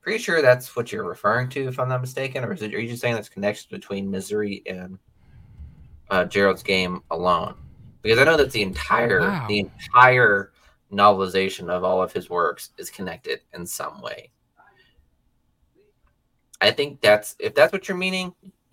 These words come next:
Speaker 1: yes, I agree. But I would have to look more in depth to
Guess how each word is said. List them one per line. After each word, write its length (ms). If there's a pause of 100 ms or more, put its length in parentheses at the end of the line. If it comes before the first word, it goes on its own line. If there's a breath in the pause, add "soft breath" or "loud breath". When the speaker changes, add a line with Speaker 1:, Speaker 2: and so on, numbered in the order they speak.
Speaker 1:
yes, 420 (800)
I 80
agree. 500 (500 soft breath)
But 500 (1500)
I 680 (340)
would 160
have 180
to 80
look 140
more 340
in 160
depth 460 (500)
to 360